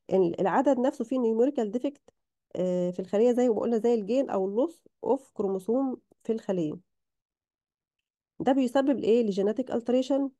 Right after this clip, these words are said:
في الك-، في الكانسر سيل. الجيناتيك التريشنز دي،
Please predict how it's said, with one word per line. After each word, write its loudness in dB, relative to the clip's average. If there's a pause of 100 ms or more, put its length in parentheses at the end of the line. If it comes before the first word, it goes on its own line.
(160)
في -8
الك-، -8
في -12
الكانسر -2
سيل. -4 (400)
الجيناتيك 8
التريشنز 4
دي، 2